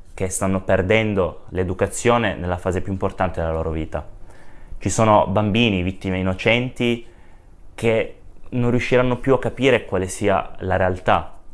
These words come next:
Ci sono nonne e nonni che non hanno più potuto abbracciare i loro nipoti.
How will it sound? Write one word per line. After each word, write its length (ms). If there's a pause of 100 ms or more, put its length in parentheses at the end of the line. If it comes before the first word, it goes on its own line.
Ci 140
sono 240
nonne 460
e 20
nonni 680 (360)
che 100
non 120
hanno 200
più 320
potuto 380
abbracciare 420
i 40
loro 180
nipoti. 600